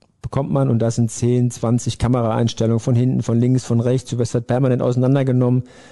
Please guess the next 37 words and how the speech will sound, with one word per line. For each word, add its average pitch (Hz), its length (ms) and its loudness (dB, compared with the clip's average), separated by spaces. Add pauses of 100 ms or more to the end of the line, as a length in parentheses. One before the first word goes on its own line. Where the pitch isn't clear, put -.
(160)
du - 100 -8
wirst 127 140 -2
unter 127 160 2
die 127 120 0
Lupe 139 280 0
genommen, 127 320 2
da 113 80 2
wird 120 100 -2
nochmal 120 200 2
ein 117 40 0
Stoppbild 135 400 -2
gemacht, 123 360 0
nochmal 120 260 0
da 135 260 -2
und 127 200 0
da. 131 240 0 (640)
Und, 117 340 0
und, 120 220 2
und 117 200 -2
da 107 140 -2
dann 151 160 0
auch, 127 160 0
auch 131 240 0
da 139 200 0
wieder 156 120 0
mit 147 140 0
umzugehen, 143 480 0
das 139 180 -2
sind 139 120 2
halt 123 180 2
so 120 140 0
Punkte 117 360 0
dann, 110 200 0
wo 113 80 0
du 113 80 0
sagst, - 360 -6
boah, - 240 -12